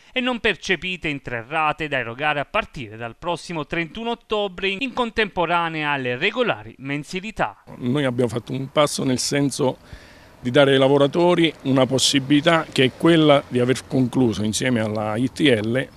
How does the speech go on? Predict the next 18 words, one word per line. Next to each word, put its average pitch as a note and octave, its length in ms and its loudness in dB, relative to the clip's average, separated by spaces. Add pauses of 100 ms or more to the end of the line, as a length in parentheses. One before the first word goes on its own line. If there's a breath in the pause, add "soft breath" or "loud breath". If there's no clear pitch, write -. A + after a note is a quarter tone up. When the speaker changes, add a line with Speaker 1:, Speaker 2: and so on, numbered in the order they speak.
(100)
Speaker 2:
una A#2+ 260 0
conciliazione C3+ 1000 0 (460 loud breath)
dove B2 340 0
chiaramente, B2+ 760 0
eh, G2+ 400 -4
le A2+ 100 -2
parti C3+ 440 -2
hanno A2+ 340 0
concordato B2+ 800 0 (160)
che B2+ 300 0
l'arretrato B2 720 -2
che A#2 160 -6
ogni C3+ 260 0
lavoratore, A2+ 720 -2 (960 loud breath)
chiaramente A2+ 480 -2
iscritto A2 420 -6
all'U A2+ 240 4
G A2+ 220 0